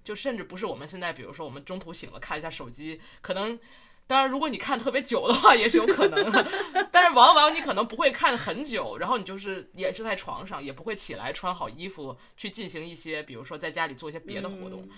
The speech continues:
Speaker 1: 而是说你可能在床上躺一会儿，然后让自己再次进入一个睡-，睡眠状态。就是，就是咱们现在可能还是一个一段式的睡眠，嗯，但是在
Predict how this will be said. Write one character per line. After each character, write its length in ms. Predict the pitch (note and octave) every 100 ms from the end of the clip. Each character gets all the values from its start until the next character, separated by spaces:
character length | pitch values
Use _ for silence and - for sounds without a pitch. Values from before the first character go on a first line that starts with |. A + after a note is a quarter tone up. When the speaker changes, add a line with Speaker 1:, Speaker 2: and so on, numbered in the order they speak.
| -
Speaker 1:
而 120 | - E3+
是 80 |
说 100 | F#3
你 80 | F#3+
可 80 | F#3
能 80 | D3
在 80 | E3
床 220 | - C3+
上 200 | D#3 D3+
躺 180 | - A#2
一 40 | D3
会 100 | C#3+
儿， 40 |
然 80 | C3+
后 60 |
让 240 | C#3 D3+ C#3+
自 160 | - E3+
己 220 | C3+ C#3 -
再 200 | G3 D3
次 120 | D3
进 160 | C#3+ C3+
入 120 | C3
一 80 | B2
个 100 | C#3+
睡-， 300 | - A2+ - _
睡 180 | - C#3+
眠 160 | B2+
状 160 | C3 C#3
态。 100 | C3+
就 120 | C3
是， 160 | - E3
就 120 | -
是 120 | F3 D3 A3+ -
咱 100 | -
们 80 | F#3
现 120 | A#3
在 80 | G3
可 100 | C#3+
能 80 | C3+
还 160 | B2+
是 140 | D#3 E3+
一 100 | C3
个 80 | D#3
一 140 | C#3
段 240 | G3 G3
式 140 | D#3 D3
的 80 | B2
睡 180 | - -
眠， 140 | - - - - - _ -
嗯， 180 | C#3 B2
但 160 | F#3+
是 100 | F#3
在 380 | E3+ E3+ D3+ C#3+